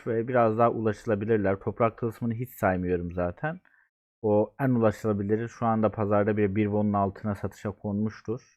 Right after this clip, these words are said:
Çok yüksek ihtimalle. Bakalım, biz biraz daha çevirmeye başlayalım. Şu an itibariyle karanlık tılsım geldi.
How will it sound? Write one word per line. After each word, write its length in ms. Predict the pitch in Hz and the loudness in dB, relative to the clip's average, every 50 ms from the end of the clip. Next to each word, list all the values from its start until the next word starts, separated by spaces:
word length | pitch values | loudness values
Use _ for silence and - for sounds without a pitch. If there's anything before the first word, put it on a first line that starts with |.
| _ | _
Çok 220 | - 107 98 - - | -12 -12 -10 -10 -16
yüksek 260 | 90 - - 92 85 | -16 -10 -10 -10 -10
ihtimalle. 580 | _ _ - - 87 85 85 95 110 147 175 190 - _ _ _ _ _ _ _ _ _ _ _ _ _ _ _ _ _ _ _ _ _ _ _ - | _ _ -12 -10 -8 -8 -6 -6 -6 -8 -8 -10 -12 _ _ _ _ _ _ _ _ _ _ _ _ _ _ _ _ _ _ _ _ _ _ _ 0
Bakalım, 360 | 175 170 - 160 127 123 123 | 0 0 2 0 0 0 0
biz 140 | 131 131 139 | -2 -2 2
biraz 260 | 151 151 147 143 139 | 4 4 4 6 6
daha 140 | 143 139 131 | 4 2 2
çevirmeye 460 | - - 143 135 127 120 120 120 127 | 0 -2 -2 0 0 0 -2 -2 0
başlayalım. 640 | 147 160 160 - _ 160 151 139 147 147 160 - _ _ _ _ _ _ _ _ _ _ _ _ _ _ _ _ | -2 -4 -4 -4 _ -2 -2 -2 -4 -8 -12 -16 _ _ _ _ _ _ _ _ _ _ _ _ _ _ _ _
Şu 40 | 147 | 0
an 120 | 135 131 | 0 0
itibariyle 680 | 127 117 - 127 123 117 117 120 123 139 147 151 143 - - _ _ _ _ _ _ _ _ _ _ _ | 0 -2 -4 -2 0 2 2 2 0 0 -2 -2 -2 -4 -10 _ _ _ _ _ _ _ _ _ _ _
karanlık 460 | - - 123 120 123 123 123 120 - | -2 0 2 2 2 2 0 -4 -6
tılsım 400 | - - 104 95 - - 92 90 | -6 -8 -8 -8 -6 -8 -6 -4
geldi. 400 | 87 85 82 82 80 80 - 87 | -2 -2 -2 -2 -4 -8 -12 -14